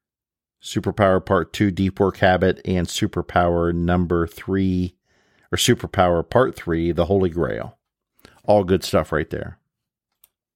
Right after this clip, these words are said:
So in today's Mojo Minute, if you are feeling that you're not accomplishing anything at work, if you're getting distracted and constantly interrupted,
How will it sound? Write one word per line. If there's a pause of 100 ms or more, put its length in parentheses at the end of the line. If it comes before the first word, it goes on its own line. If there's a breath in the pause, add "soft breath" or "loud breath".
(760 soft breath)
So
in
today's
Mojo
Minute, (120)
if
you
are
feeling
that
you're
not
accomplishing
anything
at
work, (1000 soft breath)
if
you're
getting
distracted
and
constantly
interrupted,